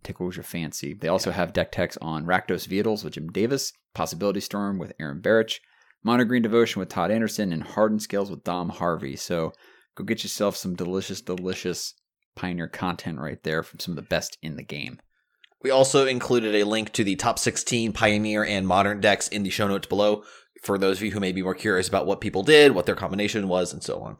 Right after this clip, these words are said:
Speaker 1: Also,
Speaker 2: Uh,
Speaker 1: S C G Con was just fun. I went.
Speaker 2: Yeah, y-, you were
Speaker 1: I
Speaker 2: there
Speaker 1: didn't
Speaker 2: that weekend.
Speaker 1: I, ooh, I got to do a mystery draft.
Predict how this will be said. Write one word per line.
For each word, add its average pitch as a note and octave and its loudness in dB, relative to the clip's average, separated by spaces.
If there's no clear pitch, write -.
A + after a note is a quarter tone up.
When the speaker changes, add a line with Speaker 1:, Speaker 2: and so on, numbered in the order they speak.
Speaker 1:
Also, B2+ 2
Speaker 2:
Uh, - 6
Speaker 1:
S C3+ 10
C E3 8
G F#3+ 6
Con C3+ 2
was F#2+ 0
just - -6
fun. F#2+ -2
I D#3 6
went. C3 2
Speaker 2:
Yeah, A#2 4
y-, A#2 2
you B2 6
were G3+ 12
Speaker 1:
I - 12
Speaker 2:
there C#3 12
Speaker 1:
didn't G#2+ 10
Speaker 2:
that F2+ 4
weekend. F2+ -4
Speaker 1:
I, F3+ 2
ooh, F3+ 4
I D#3+ 0
got E3+ 2
to D3+ -4
do C3 -2
a - -2
mystery D3 0
draft. F#2+ 2